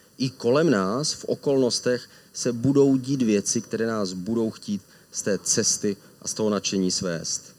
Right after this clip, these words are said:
Ale zpět k příběhu Jákoba. V Genesis ve dvacáté sedmé kapitole, v dvacátém prvním verši je napsáno: "Izák ale Jákobovi řekl: Pojď blíž, ať na tebe sáhnu, můj synu, zda jsi opravdu můj syn Ezau,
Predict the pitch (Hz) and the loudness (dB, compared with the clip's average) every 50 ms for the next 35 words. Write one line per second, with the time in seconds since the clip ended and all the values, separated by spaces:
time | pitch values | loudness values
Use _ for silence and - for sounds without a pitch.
0 | _ _ _ _ _ - - - - - - 98 101 - - 151 170 170 - - | _ _ _ _ _ -20 -20 -20 -16 -10 -4 -4 -2 0 2 2 2 2 2 -4
1 | 123 - - - 175 156 170 160 151 139 127 120 127 135 - - 151 120 117 127 | -6 -4 -2 -2 0 2 4 4 6 6 6 4 4 2 0 0 0 2 2 0
2 | 151 156 - - - - - - - 95 101 110 123 165 190 185 151 127 147 156 | 0 -4 -8 -16 -20 -20 -20 -16 -10 -6 -2 2 4 6 6 6 6 4 2 2
3 | 151 151 139 127 131 131 - 151 139 143 - 139 - - 139 135 131 117 104 - | 4 2 2 2 2 0 0 0 -2 0 0 -2 0 0 2 4 4 2 2 0
4 | 113 - 143 143 - 147 151 147 135 117 87 80 117 117 - 135 131 - 135 127 | -2 -2 -2 -2 0 0 2 2 0 0 -2 -2 -2 -2 -2 -2 0 0 0 0
5 | 110 120 120 120 120 117 110 113 110 107 - - 120 113 113 107 101 - - - | 2 2 4 4 4 4 4 2 2 0 0 -2 0 0 0 0 0 -2 -2 -4
6 | 101 92 87 85 80 - - 165 180 160 131 107 95 95 113 147 - - - - | -2 -2 -2 -4 -4 -4 0 0 2 4 4 4 2 2 0 -2 -6 -10 -20 -20
7 | - _ _ _ - 104 104 104 110 110 117 113 - 135 120 120 117 120 113 113 | -20 _ _ _ -6 -2 0 2 2 2 0 0 -2 -2 0 0 0 0 0 0
8 | 101 - - 90 - - - - - - _ _ - 156 180 175 165 151 165 175 | -2 -4 -4 -8 -8 -10 -18 -20 -20 -20 _ _ 0 2 2 4 4 2 2 2
9 | 175 165 143 - - - - - - - 123 123 - 131 135 131 131 135 127 127 | 2 2 0 -2 -4 -6 -10 -12 -10 -8 -6 -2 0 0 0 0 0 0 2 2
10 | 120 101 - - - - 139 131 135 139 139 139 131 127 123 110 - - - 98 | 2 2 0 -2 -2 0 0 0 0 0 2 2 4 4 4 4 2 0 0 0
11 | 87 85 82 92 101 98 - - - 127 127 - 143 143 139 143 143 135 127 117 | 0 -2 -2 -4 -2 -2 -2 -4 -4 -4 -2 -2 -2 0 0 2 2 2 2 2
12 | 110 - - 135 131 - 107 107 98 101 104 104 104 | 2 0 0 0 0 0 0 0 0 0 0 0 -2